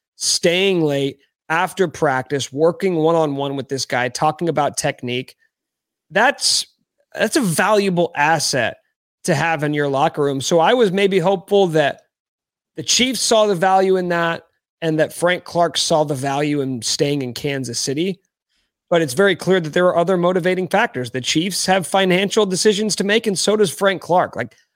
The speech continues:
it, this was, that's the important thing to remember here.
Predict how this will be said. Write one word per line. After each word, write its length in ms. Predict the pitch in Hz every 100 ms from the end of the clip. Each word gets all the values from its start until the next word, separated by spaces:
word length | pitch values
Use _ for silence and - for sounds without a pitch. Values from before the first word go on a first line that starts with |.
| _ _
it, 200 | 214 214
this 160 | 202 220
was, 160 | 247 - -
that's 180 | 190 233
the 80 | 277
important 400 | 196 160 190 170
thing 140 | 170
to 40 | 156
remember 380 | 131 123 151 175
here. 320 | 185 202